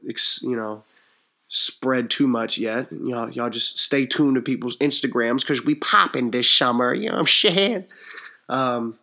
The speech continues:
man, but so much, Kaylee. I love you. And, uh,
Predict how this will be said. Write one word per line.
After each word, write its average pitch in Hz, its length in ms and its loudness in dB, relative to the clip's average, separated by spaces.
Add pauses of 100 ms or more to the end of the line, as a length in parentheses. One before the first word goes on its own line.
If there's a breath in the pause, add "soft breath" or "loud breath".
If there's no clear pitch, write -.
(180)
man, 120 320 0
but 110 260 -6
so 139 220 2
much, 117 240 0
Kaylee. 117 300 -2
I 117 40 -4
love 117 240 -2
you. 107 300 -8
And, 117 260 -6
uh, 110 280 -8